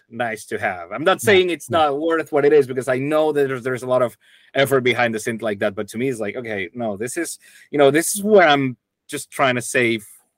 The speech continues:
Speaker 1: money for down payment so I
Speaker 2: Mm.
Speaker 1: can get my own house, so I can get out of this, you know, rent hell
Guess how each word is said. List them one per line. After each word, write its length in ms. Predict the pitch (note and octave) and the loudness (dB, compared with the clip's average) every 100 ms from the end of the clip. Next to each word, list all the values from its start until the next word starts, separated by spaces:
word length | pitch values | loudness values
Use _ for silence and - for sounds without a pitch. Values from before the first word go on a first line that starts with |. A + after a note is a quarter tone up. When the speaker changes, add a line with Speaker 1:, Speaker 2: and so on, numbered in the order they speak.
| - | -4
Speaker 1:
money 300 | A#2+ A2+ A2 | -2 0 -2
for 200 | - G#2+ | -6 -4
down 240 | G#2+ A2 | -2 -2
payment 480 | G2 G#2 G2+ G2+ G2 | -4 -2 -2 -2 -6
so 100 | - | -10
I 20 | F#2 | -12
Speaker 2:
Mm. 40 | |
Speaker 1:
can 100 | F#2+ | -8
get 180 | G2+ G#2 | -6 -4
my 140 | G2+ | -4
own 100 | G2 | -4
house, 300 | G2 F#2+ F#2+ | -4 -4 -4
so 60 | G2+ | -6
I 40 | |
can 140 | G2+ G2 | -8 -4
get 140 | F#2+ | -2
out 140 | F#2+ F#2+ | -2 -2
of 140 | - | -4
this, 240 | G2+ - - - - _ | -6 -6 -12 -20 -20 _
you 100 | G#2 | 2
know, 180 | G#2+ F#2+ | 2 2
rent 520 | F#2+ G#2+ B2 A2+ G#2+ | 0 4 4 4 -4
hell 440 | - A2+ G2 F#2 | 2 4 4 0